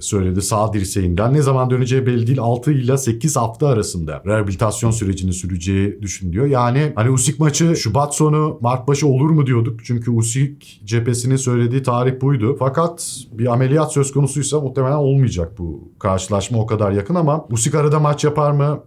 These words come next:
Onu da bilemiyoruz. Dolayısıyla ikisi maç yapmak istiyor belli. Hani Tyson Fury şey dedi, "Usyk olmazsa Joe Joyce'la dövüşürüm." dedi. O da müthiş bir maç olur hakikaten. Joe Joyce'un geldiği seviye düşünüldüğünde. Dolayısıyla müthiş bir iki bin yirmi üç bizi bekliyor. Yani yeni yıl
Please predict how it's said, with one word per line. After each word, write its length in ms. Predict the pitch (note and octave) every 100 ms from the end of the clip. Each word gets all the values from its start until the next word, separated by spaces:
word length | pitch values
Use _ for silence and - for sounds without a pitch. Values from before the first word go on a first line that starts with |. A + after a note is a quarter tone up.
| - - - - G2+
Onu 200 | G#2 B2+
da 120 | B2+
bilemiyoruz. 840 | B2+ B2 B2 B2 B2 - - - F2+
Dolayısıyla 680 | G2+ A#2 A#2 E3+ C#3 D3+
ikisi 340 | C3+ A#2 C3+ C#3+
maç 240 | C#3 C3+
yapmak 280 | D3 D3 D3
istiyor 320 | - D3+ C#3+
belli. 340 | C#3 C#3 D3 D3+ -
Hani 160 | A2+
Tyson 320 | A#2+ C3 C3 E3
Fury 180 | E3
şey 200 | E3+ E3
dedi, 140 | C#3 F#2+
"Usyk 280 | A2+ A#2+ D3
olmazsa 480 | D3+ D#3+ D#3+ E3+
Joe 200 | C#3+ D3+
Joyce'la 320 | C#3+ D#3 - A2+
dövüşürüm." 440 | F#2 - F2 E2
dedi. 140 | F2
O 200 | A2 C3+
da 60 | C3
müthiş 480 | G2 F2 - - -
bir 60 |
maç 200 | D#2 D2
olur 160 | D2+ D2+
hakikaten. 420 | E2 E2 E2 F#2+
Joe 220 | E2+ F#2+
Joyce'un 340 | E2+ F#2+ - A2
geldiği 340 | F#2+ F#2+ F2+
seviye 360 | F#2+ G2 G#2 A#2
düşünüldüğünde. 840 | G#2 G2+ F2 D#2+ D#2+ D2+ A#2 D3 G#2+
Dolayısıyla 480 | G#2+ C#3+ D3 F#3+
müthiş 580 | D#3+ A2 C3 - A#3 -
bir 40 | F3+
iki 220 | E3+ D3+
bin 80 | D#3
yirmi 260 | D#3 D3
üç 140 | D#3+ C#3
bizi 180 | C3+ B2
bekliyor. 340 | F2+ - F2+
Yani 240 | B2 A#2 E2
yeni 260 | G#2 E3+
yıl 220 | G#3 -